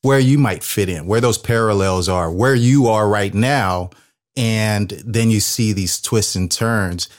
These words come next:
that some of our business owners have taken. And then you can say, "Hey,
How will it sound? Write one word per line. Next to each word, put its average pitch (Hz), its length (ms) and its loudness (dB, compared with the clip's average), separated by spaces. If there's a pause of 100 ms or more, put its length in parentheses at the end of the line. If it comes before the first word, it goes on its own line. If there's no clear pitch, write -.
(220)
that 98 180 -2
some 104 260 -2
of 92 140 -4
our 92 140 0
business 98 380 -2
owners 90 260 -2
have 85 120 -4
taken. 87 560 -4 (460)
And 104 560 -2 (760)
then 127 300 2
you 113 240 2
can 107 160 0
say, 101 260 -2
"Hey, 104 360 -2